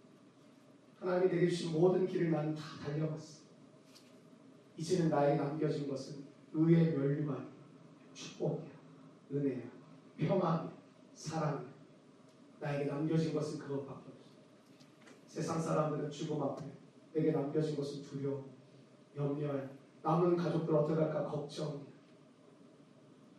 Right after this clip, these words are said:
하지만 믿음의 사람들은 끝을 향해 달려가시고 기대와 소망과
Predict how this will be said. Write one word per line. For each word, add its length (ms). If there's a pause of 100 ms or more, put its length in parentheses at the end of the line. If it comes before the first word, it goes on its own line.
(160)
하지만 360
믿음의 240
사람들은 440 (240)
끝을 320
향해 200
달려가시고 540 (680)
기대와 380
소망과 440